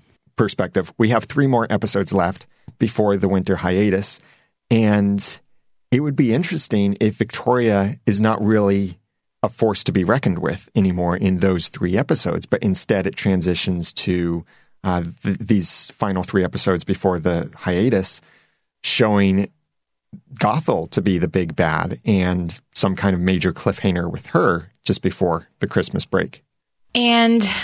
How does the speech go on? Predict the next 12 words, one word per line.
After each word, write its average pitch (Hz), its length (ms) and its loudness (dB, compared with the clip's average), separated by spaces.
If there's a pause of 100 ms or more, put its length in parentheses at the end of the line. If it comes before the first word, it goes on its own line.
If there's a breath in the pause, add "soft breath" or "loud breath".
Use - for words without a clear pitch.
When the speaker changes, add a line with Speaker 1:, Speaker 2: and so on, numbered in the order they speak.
(1200 loud breath)
Speaker 2:
do 214 140 0
you 220 140 4
think 226 260 0
we're 208 180 0
gonna 202 200 2
get 202 200 0
this 185 200 -4
curse 208 300 0
broken 226 440 0
before 226 300 0
Christmas 233 480 -4
break? 269 520 -2